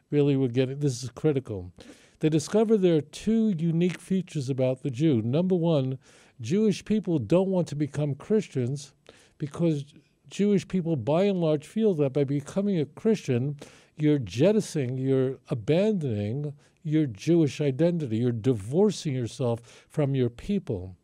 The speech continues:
We're a nation, after all. Judaism is almost completely unparalleled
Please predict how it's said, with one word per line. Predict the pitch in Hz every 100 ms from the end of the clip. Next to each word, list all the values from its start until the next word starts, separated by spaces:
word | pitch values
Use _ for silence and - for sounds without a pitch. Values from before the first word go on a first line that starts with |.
| _ _
We're | 131 139
a |
nation, | 139 165 202 - 135 117
after | 110 - 120 101
all. | 120 160 - - _
Judaism | - 175 202 151 151 143
is | 117 107 - _
almost | - 156 151 143 -
completely | 143 131 175 160 -
unparalleled | 139 123 - 151 185 202 165 113 110 117